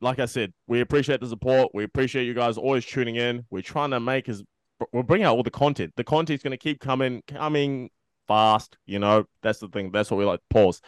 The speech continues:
But, yeah, it's gonna be going on. Thanks again for the support. We really appreciate it. We're everywhere. Everywhere we are there. Go support us. TikTok,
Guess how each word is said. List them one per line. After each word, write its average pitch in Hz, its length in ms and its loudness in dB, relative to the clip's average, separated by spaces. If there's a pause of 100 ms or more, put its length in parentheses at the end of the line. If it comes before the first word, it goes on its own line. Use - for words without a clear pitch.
(200)
But, 147 280 8
yeah, 131 300 4
it's 135 220 -2
gonna 143 200 0
be 127 100 0
going 117 300 4
on. 110 240 0 (320)
Thanks 160 220 0
again 151 200 0
for 135 60 -8
the 139 80 0
support. 147 300 4
We 131 220 6
really 147 260 2
appreciate 143 460 0
it. 98 100 -2
We're 123 240 -2
everywhere. 131 680 0
Everywhere 143 580 2
we 139 140 0
are 135 100 2
there. 131 240 -2
Go 135 160 2
support 135 360 -2
us. 127 100 -2
TikTok, 131 400 -4